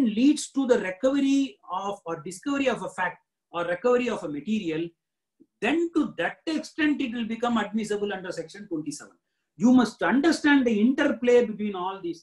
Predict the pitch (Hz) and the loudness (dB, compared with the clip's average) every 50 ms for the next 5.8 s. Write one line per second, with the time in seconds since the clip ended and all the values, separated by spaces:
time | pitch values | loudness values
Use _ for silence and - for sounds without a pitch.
0 | _ - 233 - _ - - _ _ _ _ _ _ _ _ _ _ _ _ _ | _ -20 -20 -20 _ -20 -20 _ _ _ _ _ _ _ _ _ _ _ _ _
1 | _ _ _ _ _ _ _ _ _ _ _ _ _ _ _ _ _ _ _ - | _ _ _ _ _ _ _ _ _ _ _ _ _ _ _ _ _ _ _ -20
2 | 202 - _ _ _ _ _ _ _ _ _ _ _ _ _ _ _ _ _ _ | -20 -20 _ _ _ _ _ _ _ _ _ _ _ _ _ _ _ _ _ _
3 | _ _ _ _ _ _ _ _ _ _ _ _ _ 160 196 233 240 226 214 - | _ _ _ _ _ _ _ _ _ _ _ _ _ -8 -6 -2 -2 -2 -2 -2
4 | - 170 214 214 262 262 277 262 220 - 247 254 220 - 214 214 220 233 214 214 | -4 -4 -2 0 2 2 2 2 0 -2 -2 -2 -2 -2 -2 -2 -2 -2 -2 -2
5 | 202 220 240 233 214 214 202 185 185 175 165 - 175 175 185 180 | -2 -2 -2 -2 -2 -2 -4 -4 -4 -8 -12 -10 -6 -6 -6 -6